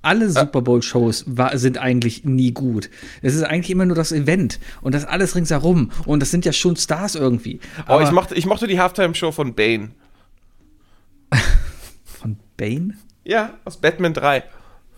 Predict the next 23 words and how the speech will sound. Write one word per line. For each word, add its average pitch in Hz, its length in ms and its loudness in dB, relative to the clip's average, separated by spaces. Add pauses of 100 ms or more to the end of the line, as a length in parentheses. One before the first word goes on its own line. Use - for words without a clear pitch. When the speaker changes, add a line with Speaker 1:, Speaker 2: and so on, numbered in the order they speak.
(140)
Speaker 1:
Ah. 131 200 -2 (1400)
Ich - 80 -10
erinnere 123 260 0
mich 107 200 0
bestimmt. 104 340 -6
Speaker 2:
Ja, 151 120 -4 (160)
ja. 139 60 -12
Speaker 1:
Ich - 160 -14
weiß - 180 -14
es - 60 -18
grad - 240 -18
nicht - 160 -20
mehr. - 180 -18
Speaker 2:
Ladies 381 880 6 (120)
and 294 600 2
Gentlemen. 151 1000 0 (160)
Speaker 1:
Ah 135 160 -4
ja, 120 180 0
da 107 160 -4
war 101 220 -10
was. 110 300 -10 (800)
Naja, 160 380 2 (420)
ähm, 151 340 4